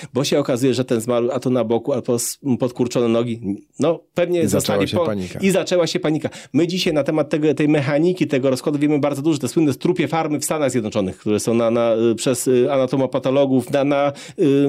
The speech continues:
Speaker 1: rzecz policji prowadzone, prawda? Żeby potem określić, y, czas zgonu. Wtedy się tego bano. Więc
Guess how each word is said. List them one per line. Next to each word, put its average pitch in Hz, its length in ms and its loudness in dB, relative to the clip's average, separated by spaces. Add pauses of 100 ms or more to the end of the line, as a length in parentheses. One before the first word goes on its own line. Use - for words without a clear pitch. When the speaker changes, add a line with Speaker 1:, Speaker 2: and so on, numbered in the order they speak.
(140)
Speaker 1:
rzecz 156 200 -2
policji 165 400 -2
prowadzone, 107 480 0
prawda? 110 400 0
Żeby 127 220 -2
potem 135 280 0
określić, 135 540 0
y, 123 200 4
czas 123 240 0
zgonu. 117 300 -2 (400)
Wtedy 160 520 0
się 131 140 -6
tego 120 240 0
bano. 95 340 -4
Więc 180 420 -2